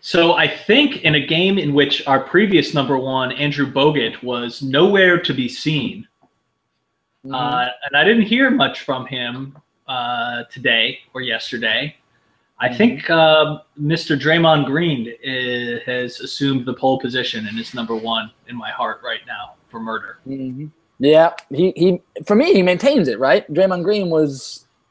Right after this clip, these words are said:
Speaker 1: I
Speaker 2: number
Speaker 1: think I
Speaker 2: one.
Speaker 1: still had Bogut ahead of him.
Speaker 2: Oh, you did? Okay. I, I, I, I had him, I had him a, a close number two.
Speaker 1: What, what upset you, uh,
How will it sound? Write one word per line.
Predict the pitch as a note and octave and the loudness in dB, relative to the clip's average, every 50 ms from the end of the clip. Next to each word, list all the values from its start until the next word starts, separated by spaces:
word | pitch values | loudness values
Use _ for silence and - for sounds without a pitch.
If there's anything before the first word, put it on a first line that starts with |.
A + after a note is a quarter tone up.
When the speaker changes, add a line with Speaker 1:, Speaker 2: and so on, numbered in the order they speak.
| _ _ _ - - - - _ _ _ _ _ _ - - | _ _ _ -18 -18 -16 -18 _ _ _ _ _ _ -4 2
Speaker 1:
I | F#3 F#3+ F#3+ | 4 4 6
Speaker 2:
number | F3+ | 6
Speaker 1:
think | E3+ - - | 6 6 6
I | B3 | 4
Speaker 2:
one. | A3+ - | 2 2
Speaker 1:
still | - A3+ F#3+ | 2 2 2
had | E3 E3+ E3 D3 D#3+ | 2 2 0 0 2
Bogut | E3 E3 D#3 D#3 D3 C#3 | 4 4 4 4 4 2
ahead | B2 B2+ B2+ B2+ | 2 2 0 0
of | A#2+ A#2 | 0 -2
him. | C3 B2 A#2 A2+ - _ _ _ _ - | -4 -4 -6 -8 -12 _ _ _ _ 2
Speaker 2:
Oh, | D#3+ | 4
you | F#3 F3+ G#3+ G#3+ | 6 6 6 6
did? | D3+ E3 C#3+ B2 | 6 6 6 6
Okay. | D3+ D#3+ D3 C3+ | 6 4 4 2
I, | A2+ B2+ D3+ E3+ E3+ E3 F#3 F#3+ F#3+ | 2 4 4 4 4 4 4 4 2
I, | D#3 - G3+ A3 | 2 2 0 0
I, | - - F#3+ A3 | 0 2 2 4
I | |
had | A#3 A#3+ A#3 G#3+ | 4 4 4 4
him, | G#3 F#3+ F#3 | 2 2 2
I | - G#3 A3 | 2 2 4
had | A3+ A3+ G#3+ | 4 4 4
him | G3 F#3 | 4 6
a, | E3+ D#3+ D#3 D3+ C#3+ | 6 8 8 8 6
a | C#3 | 4
close | - - F3+ F3 E3 | 2 2 2 2 2
number | - D#3 C3+ B2 | 0 -6 -6 -6
two. | - - D3 A#2 F2+ D#2+ - _ _ _ _ _ _ _ _ _ _ _ _ _ _ _ _ _ _ _ _ _ _ _ _ _ _ _ _ _ _ _ _ _ _ _ _ _ _ | -6 -4 -4 -4 -4 -6 -14 _ _ _ _ _ _ _ _ _ _ _ _ _ _ _ _ _ _ _ _ _ _ _ _ _ _ _ _ _ _ _ _ _ _ _ _ _ _
Speaker 1:
What, | - D#3+ E3+ E3 - - | -2 -2 -2 -2 -2 0
what | D#3+ E3 E3 | 2 2 2
upset | D#3 - - E3 D#3 D3+ C#3+ | 2 2 2 2 2 2 2
you, | C3+ C3 C3 B2+ B2 B2 | 0 0 0 -2 -2 -2
uh, | B2 A#2+ A#2 A#2 A#2 A#2 A#2 B2 | -2 -2 -2 -2 -2 -4 -6 -12